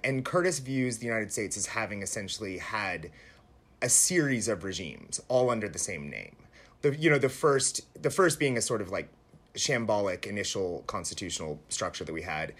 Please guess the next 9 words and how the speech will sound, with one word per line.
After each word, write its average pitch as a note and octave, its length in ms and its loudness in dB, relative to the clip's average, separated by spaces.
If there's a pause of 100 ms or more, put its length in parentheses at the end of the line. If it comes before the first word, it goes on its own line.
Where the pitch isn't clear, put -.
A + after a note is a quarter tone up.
(340)
And C#3+ 200 4
then D3+ 300 10
he C#3 220 -2
views A#2+ 340 0
us G#2+ 180 0
essentially A2 460 -2
as F2 80 -6
having G2+ 300 -4
created C#3 580 4